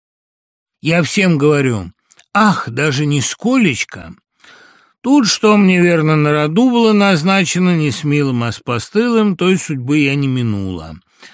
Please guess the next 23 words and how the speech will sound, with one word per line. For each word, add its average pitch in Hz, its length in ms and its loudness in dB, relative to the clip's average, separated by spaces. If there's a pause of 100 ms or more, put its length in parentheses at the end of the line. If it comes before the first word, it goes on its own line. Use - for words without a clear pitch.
(200)
А 147 200 -2
придучи 196 560 2
к 139 80 -8
себе 170 340 0
в 113 60 -6
каморку, 208 720 0
только 180 400 -2
было 147 280 -2
ткнулась 226 600 0
головой 202 400 2
в 127 80 -8
подушку, 175 640 -2
чтобы 156 300 -2
оплакать 151 520 -2
своё 127 260 -6
несчастье, 180 880 -4 (300)
как 135 180 -6
вдруг 135 280 -8
слышу 160 380 -4
из-под 107 460 -8
пола 202 520 -4
ужасные 120 840 -10
стоны. - 600 -20